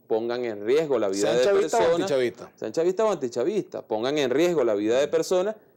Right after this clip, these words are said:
Speaker 1: como lamentablemente y de forma reiterada en el pasado ha sucedido.
Speaker 2: Ahora, fíjate, hay un tema con el te-, con la situación de los permisos para las movilizaciones.
Speaker 1: Ujú.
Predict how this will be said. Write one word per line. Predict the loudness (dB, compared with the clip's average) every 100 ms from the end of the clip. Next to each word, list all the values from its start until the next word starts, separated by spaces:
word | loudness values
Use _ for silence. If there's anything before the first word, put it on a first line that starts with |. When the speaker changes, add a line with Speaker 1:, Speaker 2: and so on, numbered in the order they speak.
| _ 0
Speaker 1:
como | 2 2 2
lamentablemente | 2 2 -2 -2 0 2 2 0 -2 -4 -8 -6
y | -4
de | -2
forma | -2 -2 -2
reiterada | -2 0 -2 0 0 2 0 -2
en | -6
el | -10
pasado | -12 -10 -6 -4 -4 -4
ha | -6
sucedido. | -6 -12 -14 -14 -16 -20 _ -4
Speaker 2:
Ahora, | -2 0
fíjate, | 0 0 0
hay | 0 0
un | -2
tema | -2 -2 -4
con | -8 -8
el | -8
te-, | -4 -2 -4
con | -8 -8
la | -10
situación | -10 -12 -8 -8 -6
de | -6
los |
permisos | -6 -8 -8 -10 -10
para | -8 -8
las | -10
movilizaciones. | -14 -10 -6 -6 -8
Speaker 1:
Ujú. | -18 -20 -18